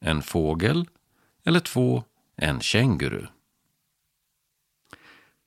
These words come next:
Maorierna var de som först bosatte sig på Nya Zeeland.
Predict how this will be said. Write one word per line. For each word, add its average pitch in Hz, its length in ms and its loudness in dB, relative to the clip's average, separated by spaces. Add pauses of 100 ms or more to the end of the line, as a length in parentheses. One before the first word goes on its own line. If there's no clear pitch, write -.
(920)
Maorierna 92 840 4
var 76 220 0
de 71 180 -2
som 101 160 0
först - 320 2
bosatte 90 600 0
sig 65 240 -2
på - 260 -4
Nya 67 340 -4
Zeeland. 55 580 -2